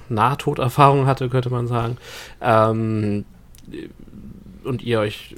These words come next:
mm, doch halbwegs siegreich aus dem Kampf mit den Gargoyles,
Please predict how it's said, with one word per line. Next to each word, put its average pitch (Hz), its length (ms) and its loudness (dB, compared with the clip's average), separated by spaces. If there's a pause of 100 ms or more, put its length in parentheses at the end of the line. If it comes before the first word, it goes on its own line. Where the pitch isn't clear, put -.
(140)
mm, 107 300 -10 (340)
doch - 280 -6
halbwegs 135 420 0
siegreich 107 420 -4
aus 110 120 -10
dem 110 120 -4
Kampf 110 280 -6
mit 104 120 -10
den 104 140 -4
Gargoyles, 104 680 -4